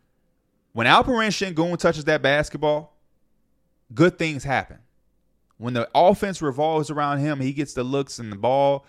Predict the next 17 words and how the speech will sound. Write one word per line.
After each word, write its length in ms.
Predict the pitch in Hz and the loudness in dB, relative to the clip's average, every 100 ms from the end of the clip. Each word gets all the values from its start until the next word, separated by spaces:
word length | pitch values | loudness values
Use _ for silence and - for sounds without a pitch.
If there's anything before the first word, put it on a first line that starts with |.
| _ _ - | _ _ -8
um, 200 | 107 104 | -4 -4
at 80 | 101 | -4
the 80 | - | -4
top 320 | 143 131 123 | 0 0 0
of 20 | |
the 60 | 113 | -8
key 360 | - 131 123 | -8 -6 -4
or 140 | 104 95 | -2 -2
at 140 | 117 | -4
the 140 | - 107 | -4 0
elbow, 520 | 127 123 123 123 120 | 2 2 4 4 2
and 120 | 95 | -4
guys 320 | 107 113 104 | -2 -2 -4
are 80 | 87 | -8
cutting, 580 | - 127 123 123 123 117 _ _ _ - | -6 -2 -2 -2 -6 -12 _ _ _ -6
dribble 340 | 123 117 98 | -4 -2 -4
handoffs, 880 | 95 123 127 123 120 120 113 - | -4 -2 0 2 4 4 4 -2